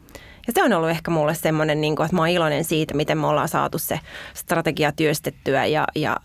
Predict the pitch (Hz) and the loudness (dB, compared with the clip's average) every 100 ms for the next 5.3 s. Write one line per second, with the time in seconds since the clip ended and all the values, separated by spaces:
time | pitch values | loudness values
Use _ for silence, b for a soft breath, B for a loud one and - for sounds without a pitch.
0 | - 156 - 156 151 - 143 - 180 - | -4 -6 -2 -2 -4 -4 -2 0 -2 -2
1 | - 190 - 190 185 190 - - 202 - | -2 -4 -4 -4 -2 -2 -2 -6 -8 -8
2 | - 208 214 208 - 226 233 - 226 233 | -6 -4 -4 -6 -4 -4 -4 -4 -4 -2
3 | 359 175 147 - - - - - - - | 0 0 -2 -6 -10 -12 -20 -20 -20 -12
4 | - 185 - 175 - 190 - - - - | -6 -4 -4 -4 -8 -8 -6 -8 -8 -6
5 | - 180 196 | -6 -6 -6